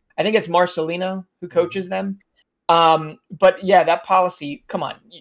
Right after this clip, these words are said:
Speaker 1: there's no better story probably in La Liga right now. No more heartwarming story than Nico Williams and Inaki Williams,
Speaker 2: Definitely.
Speaker 1: right? Um, and,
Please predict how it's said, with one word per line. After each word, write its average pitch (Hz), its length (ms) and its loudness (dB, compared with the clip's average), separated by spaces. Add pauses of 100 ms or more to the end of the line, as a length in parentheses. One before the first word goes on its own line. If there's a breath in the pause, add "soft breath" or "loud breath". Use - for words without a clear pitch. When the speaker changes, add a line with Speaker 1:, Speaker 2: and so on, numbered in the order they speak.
Speaker 1:
there's 190 220 0
no 220 160 2
better 190 240 4
story 165 600 -4 (200)
probably 165 560 0
in 170 140 -8
La 156 120 0
Liga 151 320 -6
right 135 240 -6
now. 123 380 -10 (260)
No 196 100 2
more 214 200 4
heartwarming 185 680 0
story 143 520 -8 (320)
than 165 340 0
Nico 180 320 -2
Williams 160 640 -2
and 160 80 -8
Inaki 156 420 -4
Williams, 139 420 -10
Speaker 2:
Definitely. - 420 -20
Speaker 1:
right? 151 280 2 (400)
Um, 156 320 4 (100)
and, 175 280 2